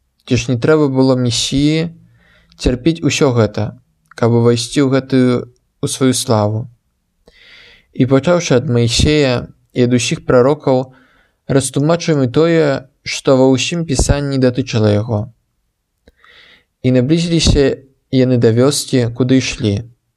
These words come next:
І ён зрабіў выгляд, што хоча ісці далей. Але яны настойліва ка-, э, кажучы: «Заставайся, заставайся з намі,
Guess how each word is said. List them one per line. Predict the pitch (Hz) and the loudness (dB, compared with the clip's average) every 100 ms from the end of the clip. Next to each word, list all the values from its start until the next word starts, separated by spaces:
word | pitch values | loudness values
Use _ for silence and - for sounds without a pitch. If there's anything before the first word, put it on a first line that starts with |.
| _ _ _ - _ - _ - 127 | _ _ _ -20 _ -20 _ -2 2
І | 143 | 4
ён | 175 | 2
зрабіў | 165 156 147 139 | 0 0 2 2
выгляд, | 156 175 185 | 0 0 -2
што | - - 143 | -2 -4 -2
хоча | 170 165 139 | -2 -2 -4
ісці | 120 147 | -4 -2
далей. | 139 135 113 104 113 _ _ _ _ _ _ - _ _ _ - | 0 2 2 0 -6 _ _ _ _ _ _ -20 _ _ _ -2
Але | 117 120 135 | 2 4 2
яны | 143 | 2
настойліва | 135 127 - 165 170 156 147 | 0 -2 -2 0 0 0 -2
ка-, | 147 131 127 - - | 0 0 -2 -8 -12
э, | 95 - | -12 -10
кажучы: | - 127 117 113 - 117 117 - _ _ _ _ _ _ _ _ _ _ _ _ _ _ _ _ _ - | -2 0 0 -6 -6 -6 -6 -12 _ _ _ _ _ _ _ _ _ _ _ _ _ _ _ _ _ -8
«Заставайся, | 143 131 - 165 180 - - 151 | -2 0 0 0 -2 -4 -4 -2
заставайся | 135 131 160 165 165 139 | -2 0 0 0 0 -2
з | 135 | 0
намі, | 117 101 104 | 0 0 -4